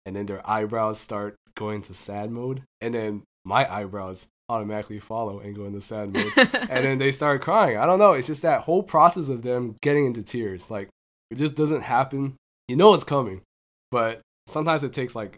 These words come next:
Speaker 1: ten seconds for the character to start crying. And that whole ten seconds, oof, all that sadness just punches me in the face. And I just feel it myself.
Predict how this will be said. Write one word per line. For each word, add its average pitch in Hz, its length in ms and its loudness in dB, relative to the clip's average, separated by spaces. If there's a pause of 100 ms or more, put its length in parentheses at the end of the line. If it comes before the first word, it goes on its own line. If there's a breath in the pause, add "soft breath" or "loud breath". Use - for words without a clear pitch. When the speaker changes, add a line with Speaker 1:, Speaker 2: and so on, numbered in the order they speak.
(160)
Speaker 1:
ten 131 220 -6
seconds 123 380 -6
for 110 160 -8
the 101 60 -10
character 107 380 -6
to 95 100 -14
start 101 260 -10
crying. 95 320 -12 (380)
And 104 180 -6
that 113 200 0
whole 147 220 2
ten 139 220 -2
seconds, 151 480 -4 (200)
oof, 135 340 -2 (340)
all 143 140 4
that 156 160 4
sadness 139 420 -2
just - 160 -14
punches 139 380 -8
me 135 120 -4
in 120 80 -6
the 104 60 -8
face. 101 400 -10 (440)
And 101 320 -8
I 113 100 -4
just 117 180 -10
feel 120 160 -8
it 117 60 -10
myself. 120 420 -10